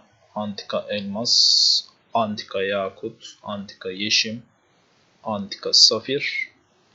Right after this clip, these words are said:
antika onyx. Şöyle elimde iki tane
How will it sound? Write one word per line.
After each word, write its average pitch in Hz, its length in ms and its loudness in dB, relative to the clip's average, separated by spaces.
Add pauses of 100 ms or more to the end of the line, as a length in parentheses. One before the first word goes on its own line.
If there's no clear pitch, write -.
(160)
antika 110 480 -2
onyx. - 680 4 (380)
Şöyle 117 320 4
elimde 117 320 4
iki - 140 0
tane 113 400 4